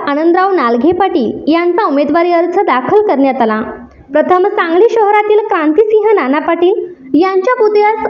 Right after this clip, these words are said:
अभिवादन करून कार्यकर्त्यांनी उमेदवार आनंदराव नालघे पाटील यांच्यासह बळीराजा पार्टीचे प्रदेशाध्यक्ष बाळासाहेब रास्ते, सांगली जिल्हा बळीराजा पार्टी पक्ष निरीक्षक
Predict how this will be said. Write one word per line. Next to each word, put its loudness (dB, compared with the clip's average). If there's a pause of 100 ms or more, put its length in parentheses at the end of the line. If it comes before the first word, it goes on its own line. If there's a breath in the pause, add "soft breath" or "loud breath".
अभिवादन 0
करून 0 (400 loud breath)
कार्यकर्त्यांनी 0
उमेदवार 0
आनंदराव 0
नालघे 0
पाटील -2
यांच्यासह 0 (140)
बळीराजा 0
पार्टीचे 0
प्रदेशाध्यक्ष -2
बाळासाहेब 0
रास्ते, 0 (560 loud breath)
सांगली 2
जिल्हा 2
बळीराजा 2
पार्टी 0
पक्ष -2
निरीक्षक 0